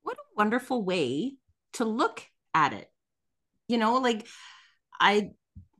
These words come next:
y-, y-, you go and you just have fun. And I don't know, this,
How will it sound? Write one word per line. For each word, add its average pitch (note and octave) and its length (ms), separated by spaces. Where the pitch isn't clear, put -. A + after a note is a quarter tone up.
y-, G#2 120
y-, F3 80
you A#3 180
go C#4 300
and D4 120
you C#4+ 100
just D4 200
have C#4 200
fun. G#3+ 440
And A3 140
I A#3+ 80
don't C#4 140
know, B3+ 180
this, G3 300